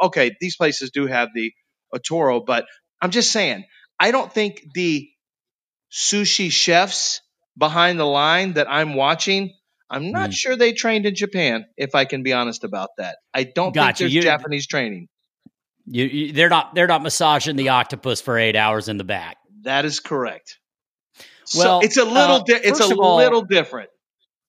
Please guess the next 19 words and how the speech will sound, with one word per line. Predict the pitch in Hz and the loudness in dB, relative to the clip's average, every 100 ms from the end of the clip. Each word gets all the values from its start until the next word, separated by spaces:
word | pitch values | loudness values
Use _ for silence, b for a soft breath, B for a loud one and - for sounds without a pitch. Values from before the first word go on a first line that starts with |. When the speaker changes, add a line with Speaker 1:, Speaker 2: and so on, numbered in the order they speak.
| _ 175 | _ -4
Speaker 2:
Okay, | 151 110 - | -2 -2 -6
first | - 220 208 | -2 -2 0
of | |
all, | 208 185 170 - 151 | 2 2 0 -6 -2
I | 175 208 | 0 2
don't, | 220 175 _ _ _ _ | 0 -2 _ _ _ _
I | 170 | 0
don't | 185 175 | 2 2
wanna | 165 220 143 | 0 0 -2
g-, | 120 - | -6 -2
I | |
mean, | 151 135 120 _ _ _ - | 0 0 -4 _ _ _ -4
yeah, | 160 | 0
I | 170 | 2
don't | 214 165 | 0 0
gamble | 175 175 160 | 2 2 2
with | 143 131 | -2 -2
my | 131 | -2
life. | 117 95 82 - | -2 -6 -10 -20